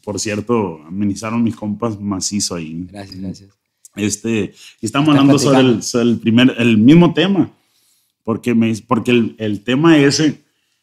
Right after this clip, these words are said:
Speaker 1: eh, y no lo digo mal pedo, o sea, lo estoy platicando porque estamos sacando cura ese
Speaker 2: Ajá.
Speaker 1: día.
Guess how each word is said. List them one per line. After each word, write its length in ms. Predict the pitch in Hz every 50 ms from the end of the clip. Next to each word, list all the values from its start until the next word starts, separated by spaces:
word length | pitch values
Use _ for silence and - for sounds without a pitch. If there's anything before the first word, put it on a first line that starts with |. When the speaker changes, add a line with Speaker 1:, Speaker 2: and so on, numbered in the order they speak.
| _ _ _ _
Speaker 1:
eh, 300 | 95 92 95 95 90 82 -
y 60 | 98
no 120 | 117 131
lo 100 | 139 143
digo 200 | 139 139 139 135
mal 200 | 127 123 120 -
pedo, 200 | - 117 117 113
o 40 | 104
sea, 100 | 101 104 95
lo 60 | 98
estoy 180 | 92 - 107
platicando 360 | 95 113 101 104 95 113 117 113
porque 220 | 107 - - 95
estamos 280 | - - 113 117 113 -
sacando 380 | 101 - - 95 104 110 -
cura 220 | - 113 104 104 104
ese 100 | 107 117
Speaker 2:
Ajá. 100 | 113 113
Speaker 1:
día. 220 | 113 123 127